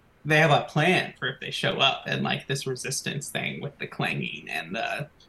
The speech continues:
everyone moving out, which I think is interesting, showing that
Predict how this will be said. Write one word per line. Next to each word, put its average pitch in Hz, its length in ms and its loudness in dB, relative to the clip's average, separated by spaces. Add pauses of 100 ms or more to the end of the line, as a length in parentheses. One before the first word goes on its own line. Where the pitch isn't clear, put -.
everyone 127 540 -2
moving 127 320 -4
out, 127 260 0
which 131 280 0
I 135 100 2
think 135 240 0
is 131 140 -2
interesting, 131 640 -4
showing 127 600 -2
that 123 260 -4